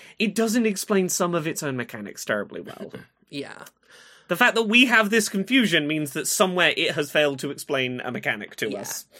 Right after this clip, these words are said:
Speaker 2: And it, it, there's several things where that, where I've had to, like, Google an item where I'm like, "I'm not buying this until I know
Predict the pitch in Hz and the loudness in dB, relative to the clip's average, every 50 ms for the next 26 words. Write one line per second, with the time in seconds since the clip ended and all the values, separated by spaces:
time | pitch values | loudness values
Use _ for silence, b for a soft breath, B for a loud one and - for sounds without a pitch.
0 | - 175 202 208 196 - - 190 202 202 - _ _ _ _ - 180 190 190 190 | 0 2 2 2 0 -2 -2 -2 -2 -2 -4 _ _ _ _ -2 -2 -2 -2 -2
1 | - 226 214 185 185 185 160 151 - - 139 131 131 127 127 127 - - - - | -2 -4 -4 -2 -2 -4 -4 -4 -4 -6 -8 -6 -8 -8 -12 -12 -14 -16 -12 -8
2 | 135 127 123 120 - 120 120 113 _ _ _ _ - 135 139 135 131 127 131 - | -6 -6 -4 -4 -6 -8 -10 -10 _ _ _ _ -6 -2 0 0 0 -2 -4 -6
3 | 156 143 - - 160 147 139 131 - - - 151 143 147 139 147 143 143 139 135 | -6 -8 -6 -6 -6 -6 -6 -6 -8 -8 -6 -4 -2 -2 -2 -2 -2 -2 -2 -4
4 | 135 139 139 - - 160 156 175 180 - b b b b b b b - 147 143 | -6 -6 -8 -8 -8 -8 -8 -8 -10 -16 b b b b b b b 0 0 0
5 | 135 139 139 135 135 127 - _ _ - 143 165 190 226 233 214 196 - - - | 2 0 0 -2 -2 -2 -6 _ _ -2 0 0 2 0 -2 -4 -6 -6 -4 -2
6 | 160 151 160 175 160 143 131 127 123 - 131 120 - - 131 123 120 - 143 135 | 0 0 0 0 -2 -4 -4 -6 -8 -10 -10 -10 -10 -12 -12 -12 -12 -10 -8 -6
7 | 127 127 123 127 127 120 120 120 120 123 123 120 120 - - - - - | -6 -4 -4 -6 -6 -8 -10 -10 -8 -8 -8 -8 -10 -12 -16 -16 -16 -18